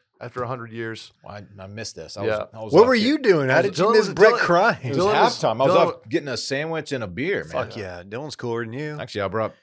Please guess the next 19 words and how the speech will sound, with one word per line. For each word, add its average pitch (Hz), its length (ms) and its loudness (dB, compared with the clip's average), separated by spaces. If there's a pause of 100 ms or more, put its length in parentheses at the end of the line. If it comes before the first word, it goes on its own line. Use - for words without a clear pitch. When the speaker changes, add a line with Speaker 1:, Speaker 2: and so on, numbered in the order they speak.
Speaker 2:
brought 104 360 -12 (580)
Brett 101 180 -4
a 101 40 -8
beer 110 260 -8
back. - 200 -14
Speaker 3:
Dylan's 147 340 0
in 139 80 -6
the 123 60 -6
back 127 300 2
pumping 117 360 -4
beers, 120 340 -2
and 98 80 -14
you're 117 100 -12
crying 117 460 -6
over 104 240 -8
a 90 60 -12
drum. 110 300 -10 (100)
Speaker 1:
I 139 100 0
had, 147 300 -2